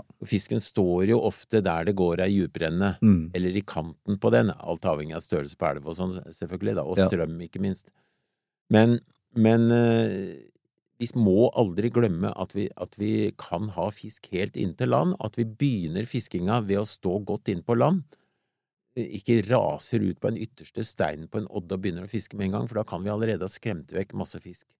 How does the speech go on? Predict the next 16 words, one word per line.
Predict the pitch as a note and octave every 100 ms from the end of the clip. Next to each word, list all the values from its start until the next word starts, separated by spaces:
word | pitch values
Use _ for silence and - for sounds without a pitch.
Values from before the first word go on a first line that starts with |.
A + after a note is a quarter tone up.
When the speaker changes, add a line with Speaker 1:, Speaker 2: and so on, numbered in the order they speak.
| _ _ _ -
Speaker 2:
Og | C3+
så | -
er | F2+ - G#2+
det | D3
vel | G3+
gjerne | G#3 G2 B2
sånn | - G#2+ G#2+
også, | F#2+ G#2+
Dag, | G#2+ A#2+ B2+
at | B2+
sånn | A#2+ A2+ A2+
må, | C3 B2 - D3
eh, | B2+ A#2+
fram | - A2 G2+
mot | B2
kveldinga | - B2 F2+ F2 F#2+